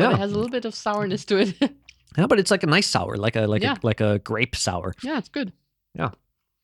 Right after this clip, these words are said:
Speaker 2: A bit cheesy
Speaker 1: Mm-hmm.
Speaker 2: on the aftertaste because that's what has to come out. That's the carbon dioxide that's been f-, uh, fermenting.
Speaker 1: Mm.
Speaker 2: Oh, sorry, that's the carbon dioxide from the
Speaker 1: Yeah,
Speaker 2: fermentation.
Speaker 1: it's like a bre-, breadish
Speaker 2: Yeah, bread. Yeah.
Speaker 1: bread, bread
Speaker 2: Exactly.
Speaker 1: taste, though.
Speaker 2: Exactly. It's a
Speaker 1: But yeah,
Speaker 2: bready taste.
Speaker 1: good.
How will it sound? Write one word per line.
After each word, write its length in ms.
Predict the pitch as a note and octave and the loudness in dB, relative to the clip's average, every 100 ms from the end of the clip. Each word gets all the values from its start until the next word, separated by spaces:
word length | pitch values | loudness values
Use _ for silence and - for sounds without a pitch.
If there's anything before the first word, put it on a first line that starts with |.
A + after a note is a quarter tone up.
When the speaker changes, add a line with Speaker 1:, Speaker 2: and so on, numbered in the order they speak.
| _ - | _ 0
Speaker 2:
A 40 | |
bit 160 | C3+ D#3+ | 2 4
cheesy 300 | - F3 D#3 | 2 4 6
Speaker 1:
Mm-hmm. 80 | C#3 | 6
Speaker 2:
on 80 | |
the 80 | C3 | 4
aftertaste 580 | B2 B2+ - A#2+ G#2 G2 | 4 2 -2 -4 -4 -4
because 200 | - A2+ | -4 2
that's 200 | A#2+ A#2+ | 2 2
what 120 | B2+ | -2
has 120 | A2+ A2+ | -2 -2
to 60 | |
come 200 | B2 A2+ | -2 2
out. 180 | G#2+ G2+ - - - | 2 0 -6 -20 -2
That's 180 | A#2+ | -2
the 80 | - | -2
carbon 280 | - B2+ B2+ | 0 0 2
dioxide 500 | A#2 A#2 C#3 - G#2+ | 2 2 0 -2 -2
that's 140 | G2 - | -4 -8
been 120 | G#2+ | -10
f-, 140 | - - | -10 -4
uh, 160 | G#2+ | -4
fermenting. 420 | G2 G#2 B2 - F2+ _ _ _ _ _ _ _ _ - _ _ | -2 -2 -2 -4 -12 _ _ _ _ _ _ _ _ -20 _ _
Speaker 1:
Mm. 440 | G#3+ G#3 F#3+ G#3+ G#3+ | 4 6 4 2 2
Speaker 2:
Oh, 100 | D3+ | 0
sorry, 200 | A#2+ C3 | 4 4
that's 140 | B2+ C3 | 4 2
the 100 | B2 | -2
carbon 420 | - - C3 C3 | -4 -2 0 2
dioxide 320 | B2 B2 A2+ | 2 2 -2
from 260 | - B2 B2+ | 0 -2 -2
the 60 | A#2 | 0
Speaker 1:
Yeah, 160 | F3+ F#3+ | 2 2
Speaker 2:
fermentation. 300 | A2 F3 G3 | 4 2 2
Speaker 1:
it's 360 | F3+ E3+ D#3+ - | 0 -2 -6 -6
like 80 | F3 | -6
a 20 | |
bre-, 140 | E3 E3+ | -4 -4
breadish 440 | E3+ F3 - - | -4 -6 -8 0
Speaker 2:
Yeah, 120 | F#3 | 2
bread. 320 | F3+ F#3+ - - | 4 4 2 -6
Yeah. 140 | - G#2 | -4 -4
Speaker 1:
bread, 100 | - - | -4 -8
bread 180 | D#3 - | -12 -6
Speaker 2:
Exactly. 400 | D3 B2+ B2 C#3 | -2 2 2 0
Speaker 1:
taste, 200 | E3 - | -4 -6
though. 180 | - D3+ - | -12 -14 -6
Speaker 2:
Exactly. 340 | C3+ B2 A2+ F#2+ | 0 2 0 -2
It's 60 | |
a 60 | G#2+ | -6
Speaker 1:
But 180 | F#2 F3+ | -4 0
yeah, 220 | B3+ A3 | 2 2
Speaker 2:
bready 100 | F#2+ | -2
taste. 160 | - F#2+ | -6 -6
Speaker 1:
good. 160 | C4 | -6